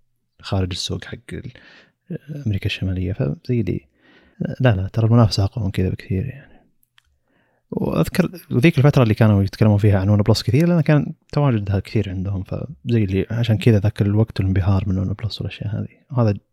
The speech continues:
جزء، يعني، نكهة بسيطة من الأشياء اللي قاعد تسويها الصين، قاعد تسوي الشركات الصينية ببقية العالم، يعني. هذا ما جاء ذكر على فيفو، أوبو، ريلمي، ريدمي.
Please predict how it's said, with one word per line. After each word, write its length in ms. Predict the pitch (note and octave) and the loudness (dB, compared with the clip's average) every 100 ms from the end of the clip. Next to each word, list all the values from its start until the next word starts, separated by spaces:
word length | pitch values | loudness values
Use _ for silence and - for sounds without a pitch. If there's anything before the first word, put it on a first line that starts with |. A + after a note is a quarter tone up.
| _ | _
جزء، 360 | C3+ A2 F#2+ - _ _ _ _ | 2 2 0 -12 _ _ _ _
يعني، 120 | G#2+ G2+ | -2 2
نكهة 300 | A#2 - G#2 | 2 2 0
بسيطة 400 | G2 A#2+ - G2 | 2 2 2 0
من 80 | |
الأشياء 240 | F#2 F#2+ G2+ | -2 -2 -4
اللي 100 | F#2 | -4
قاعد 140 | F#2+ | -6
تسويها 240 | - G2 F#2 | -4 -4 -4
الصين، 340 | - G2 F#2+ - _ _ _ _ _ _ _ _ - - | -6 -6 -6 -10 _ _ _ _ _ _ _ _ -18 -8
قاعد 120 | - F2+ | -4 0
تسوي 160 | G#2+ | 0
الشركات 340 | G2 F#2+ - - | 2 0 -2 -4
الصينية 380 | - F#2 F#2 F2+ - - - | -4 -4 -4 -6 -10 -12 -14
ببقية 320 | A#2 - F#2+ F2 | -10 -6 -6 -6
العالم، 500 | F#2+ F#2+ F#2 F#2 F#2+ | -8 -8 -8 -8 -8
يعني. 300 | G#2 - - _ _ _ _ _ _ _ _ _ _ | -10 -14 -18 _ _ _ _ _ _ _ _ _ _
هذا 120 | - F#2+ | -4 2
ما 140 | G#2+ | 4
جاء 160 | G2+ F#2+ | 4 2
ذكر 280 | - G#2 | 2 0
على 180 | F2 F2+ | 0 -2
فيفو، 720 | G2 A2 G#2 G#2 G2 G2 G2 | 2 4 4 4 2 0 0
أوبو، 460 | G2+ G2+ - G2 G2 | 2 2 2 2 2
ريلمي، 500 | G2 G2 F#2 F#2+ F#2+ | 2 2 2 2 0
ريدمي. 560 | F#2+ F#2 F#2+ G2+ G2 | 0 -2 -4 -4 -6